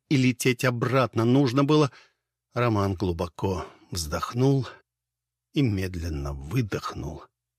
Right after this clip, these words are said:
стараясь успокоиться. Он уже столько раз говорил этим глупым землянам, что именно нужно делать. Столько раз упрашивал не мешкать.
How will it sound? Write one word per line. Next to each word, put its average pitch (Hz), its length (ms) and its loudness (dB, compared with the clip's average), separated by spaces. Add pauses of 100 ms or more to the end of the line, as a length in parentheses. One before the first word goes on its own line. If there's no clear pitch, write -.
(140)
стараясь 92 720 -4 (400)
успокоиться. - 880 -8 (1300)
Он 196 180 4
уже 165 220 4
столько 180 500 2
раз 175 260 4
говорил 143 520 4
этим 143 420 4
глупым 131 460 4
землянам, 127 580 4
что - 340 -2
именно 131 460 4
нужно 110 480 2
делать. 104 760 -2 (300)
Столько 185 540 0
раз 180 260 2
упрашивал 160 800 4
не 147 120 6
мешкать. - 680 0